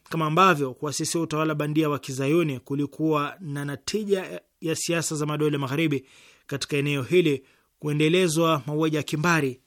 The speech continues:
dhidi ya wananchi wa Palestina pia kunafanywa kwa uungaji mkono wa madola yayo hayo, ikiwa ni pamoja na Marekani, na katika fremu ya malengo ya kibeberu. Ni kutokana na sababu hiyo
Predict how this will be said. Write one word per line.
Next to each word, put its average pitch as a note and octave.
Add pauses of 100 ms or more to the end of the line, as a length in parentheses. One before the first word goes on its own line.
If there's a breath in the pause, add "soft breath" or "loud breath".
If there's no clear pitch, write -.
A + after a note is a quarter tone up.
(120)
dhidi D#3
ya C#3+
wananchi D3
wa C#3
Palestina E3+ (360 loud breath)
pia D#3
kunafanywa D3+ (280 soft breath)
kwa D3+
uungaji D3+
mkono C#3+ (300)
wa C#3+
madola C#3+
yayo F#3
hayo, F#3 (280 loud breath)
ikiwa D3+
ni D#3
pamoja D3
na C3+
Marekani, C#3+ (300 loud breath)
na C#3+
katika C#3+
fremu D3+ (280)
ya D3
malengo C#3
ya A#2+
kibeberu. D#3 (380 soft breath)
Ni D#3
kutokana F#3
na F3
sababu D#3+
hiyo F3